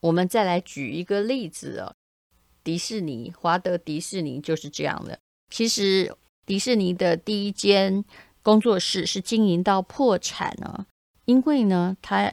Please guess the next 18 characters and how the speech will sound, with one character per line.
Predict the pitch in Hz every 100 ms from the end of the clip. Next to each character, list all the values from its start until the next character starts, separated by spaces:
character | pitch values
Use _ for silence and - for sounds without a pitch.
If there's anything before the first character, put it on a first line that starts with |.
| -
用 | 214 190 196
非 | - - 220
常 | - 180 -
昂 | 156 147
贵 | 175 254 240
的 | 175
成 | - 175
本 | 196 -
制 | - 226 190
作， | - 233 -
而 | 170
且 | 180 - 170 - _ _ _
融 | - 170 151 196
资 | - 226 226
的 | 220 185 135 -
利 | 196 247
率 | 220 247 170
哦， | -